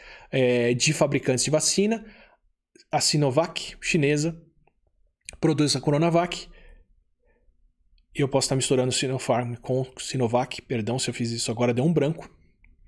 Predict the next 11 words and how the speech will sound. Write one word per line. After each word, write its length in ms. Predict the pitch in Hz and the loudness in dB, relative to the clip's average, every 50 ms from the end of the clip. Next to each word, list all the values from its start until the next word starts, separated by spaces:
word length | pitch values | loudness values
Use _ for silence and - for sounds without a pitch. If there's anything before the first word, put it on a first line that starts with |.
| - - - - _ - | -20 -20 -20 -20 _ 0
Falaram, 280 | 220 196 165 139 123 | 0 2 2 0 -2
"Precisamos 520 | - - 156 147 - 151 135 139 139 139 - | 0 0 0 0 0 0 2 2 0 2 0
testar 260 | 151 131 - 139 131 | 0 0 0 0 0
as 80 | 123 135 | 2 2
vacinas, 420 | 170 180 - - 202 208 208 196 | 0 0 2 2 2 0 0 -2
precisamos 540 | - - 170 151 - 151 135 135 135 135 123 | 0 0 0 0 0 0 0 0 0 0 0
de 80 | 117 - | -2 -4
um 20 | |
país 300 | - 117 120 127 123 - | -4 -4 -2 -2 -2 -4
que 80 | - - | -6 -6
tenha 340 | - 131 120 117 104 98 | -4 -2 -2 -2 -4 -6